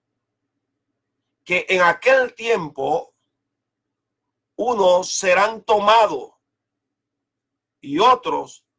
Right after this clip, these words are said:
serán dejados. Bajo ese escenario de Mateo capítulo veinticuatro, verso cuarenta,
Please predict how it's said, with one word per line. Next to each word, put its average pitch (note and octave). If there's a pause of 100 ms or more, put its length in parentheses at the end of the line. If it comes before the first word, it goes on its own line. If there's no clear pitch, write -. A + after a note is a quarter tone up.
(120)
serán F3
dejados. E3 (2000)
Bajo F3+
ese C#4 (140)
escenario F#3+ (240)
de D#3
Mateo D#3
capítulo G3
veinticuatro, D#3+
verso E3
cuarenta, C#3+